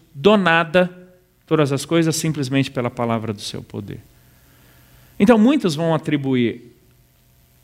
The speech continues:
à verdade aquilo que elas são capazes de reproduzir, aquilo que elas são capazes de experimentar. Al-, pra alguns, verdade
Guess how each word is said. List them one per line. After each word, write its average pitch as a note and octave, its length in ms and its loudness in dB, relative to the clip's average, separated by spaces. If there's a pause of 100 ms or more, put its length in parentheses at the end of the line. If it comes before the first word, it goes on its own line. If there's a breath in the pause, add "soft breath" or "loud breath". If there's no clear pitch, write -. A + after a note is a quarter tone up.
(320)
à F#3+ 160 4
verdade D#3+ 840 0 (320 soft breath)
aquilo G#3+ 420 0
que A3+ 160 0
elas G3 200 4
são F#3+ 180 -2
capazes E3 540 0
de E3 80 0
reproduzir, F#3+ 720 0 (480 soft breath)
aquilo D#3+ 300 0
que F3 80 0
elas E3 120 2
são E3 140 -4
capazes D3 540 0
de D3 60 -10
experimentar. E3+ 880 -2 (920 soft breath)
Al-, D3+ 160 4
pra E3 200 0
alguns, D#3 460 2
verdade C#3+ 800 0